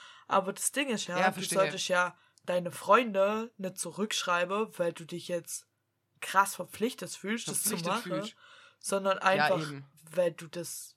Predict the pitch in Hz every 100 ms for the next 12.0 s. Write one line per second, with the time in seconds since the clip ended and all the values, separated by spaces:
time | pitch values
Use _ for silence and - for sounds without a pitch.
0 | - 175 170 170 - 160 147 123 170 262
1 | 339 359 311 285 277 196 190 190 185 185
2 | 185 190 - 180 175 175 - - - -
3 | 190 190 190 262 339 302 - 254 262 -
4 | 254 233 202 185 185 185 202 269 - 320
5 | 285 247 - 240 240 202 185 185 180 185
6 | 190 - - - 214 226 247 254 233 214
7 | 202 202 190 233 294 294 - 226 226 240
8 | 226 220 220 214 240 226 214 - _ _
9 | _ - 208 262 285 262 269 277 269 254
10 | - 240 226 226 254 269 262 254 226 247
11 | 262 320 247 180 175 180 165 180 185 185